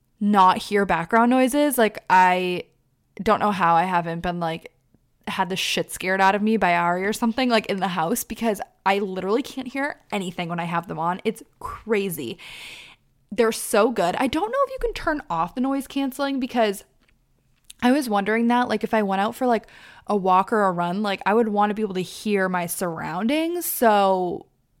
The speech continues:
I wonder if you can turn them, turn that feature off. I have no idea.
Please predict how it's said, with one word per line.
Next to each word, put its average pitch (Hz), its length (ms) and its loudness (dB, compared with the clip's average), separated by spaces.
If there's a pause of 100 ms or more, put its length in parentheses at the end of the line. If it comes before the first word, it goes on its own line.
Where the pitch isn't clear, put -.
(160)
I 226 120 -4
wonder 220 300 0
if 320 120 -6
you 311 60 -4
can 240 200 -4
turn 202 380 -6
them, 190 140 -6 (260)
turn 202 200 -4
that - 260 -4
feature 175 400 -6
off. - 300 -8
I 202 40 -4
have 196 180 -4
no 175 200 -4
idea. - 380 -6